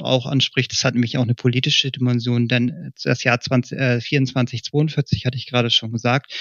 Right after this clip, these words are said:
Ähm, die Menschheit hat endlich die Frage geklärt, ob es außerirdisches Leben gibt. Es gibt es.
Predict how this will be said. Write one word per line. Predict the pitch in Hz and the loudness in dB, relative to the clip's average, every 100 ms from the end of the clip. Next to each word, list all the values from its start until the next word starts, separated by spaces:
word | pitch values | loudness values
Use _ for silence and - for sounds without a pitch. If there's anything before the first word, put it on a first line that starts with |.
| - - - | -4 -4 -2
Ähm, | 135 127 123 131 - | 0 2 0 -2 -2
die | 123 | 0
Menschheit | 135 139 135 123 | 2 2 0 0
hat | 123 | -2
endlich | 139 131 147 - | 2 2 0 -4
die | 123 | -4
Frage | - 120 123 | 0 2 2
geklärt, | 120 113 - 123 | 0 -2 0 0
ob | 117 | 0
es | - | -2
außerirdisches | 127 120 120 127 120 131 - | 0 2 2 0 2 2 0
Leben | 139 147 | 0 2
gibt. | 131 131 - | 0 -2 -4
Es | - - | -8 -2
gibt | 147 147 | 0 2
es. | 135 | 0